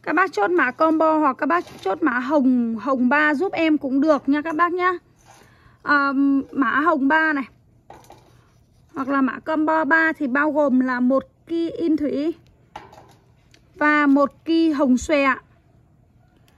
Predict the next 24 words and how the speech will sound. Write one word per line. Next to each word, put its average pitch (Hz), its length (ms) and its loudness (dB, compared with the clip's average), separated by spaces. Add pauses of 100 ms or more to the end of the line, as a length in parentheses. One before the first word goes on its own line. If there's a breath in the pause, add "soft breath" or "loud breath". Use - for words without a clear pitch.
(480 soft breath)
Một 320 260 0
ki 359 140 0
in 349 180 0
thủy 269 260 0
và 311 220 0
một 285 320 -2
ki 330 180 -2
hồng 294 200 2
xòe 277 320 -2
này 262 320 -2
thì 277 160 -4
với 269 260 -4
giá 262 240 -2
tiền 285 300 -4
là 254 300 0 (1080 soft breath)
ba 339 240 0
trăm 339 340 -2
tám 285 360 -2
mươi 370 160 -2
nghìn 302 300 4
đồng 262 260 -2
các 262 80 -4
bác 320 140 -4
nhá. 359 160 0